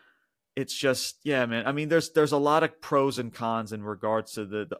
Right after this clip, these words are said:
the O C's involvement in, in regards to all this. You know, it's fine. It's, it's great to see them finally be a part of something meaningful, right? It, there's something that kind of has some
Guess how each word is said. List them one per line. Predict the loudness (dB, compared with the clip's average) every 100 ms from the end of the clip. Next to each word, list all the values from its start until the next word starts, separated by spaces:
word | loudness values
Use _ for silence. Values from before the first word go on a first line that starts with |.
| _
the | -4 0
O | 0 0
C's | -4 -6 -6 -6
involvement | -4 2 2 0 -6 -10
in, | -12 -10
in | -10
regards | -8 -6 -4 -4 -8
to | -14
all | -12 -10
this. | -8 -8
You | -2
know, | -2
it's | -2
fine. | -2 -2 0
It's, | -4 -8 _ -8
it's | -8 -2
great | 0 0
to | 0
see | -4 -4
them | -4 -4
finally | -4 0 0 0 -4
be | -2 -2
a | -2
part | -4 0 2 2 -2 -10 _ _ _ _ 0
of | 2 2
something | 0 0 0 -4 -4 -6 -10 _ _ _ _
meaningful, | -8 -2 0 0 -2 0 0 0 -6 _ _ _ _ 0
right? | 4 6
It, | 4 2 2
there's | 0 2
something | 0 -2 -2
that | 0 -2
kind | -2 -2 0
of | 0 -2
has | -2 -2 -2
some | -2 -2 -2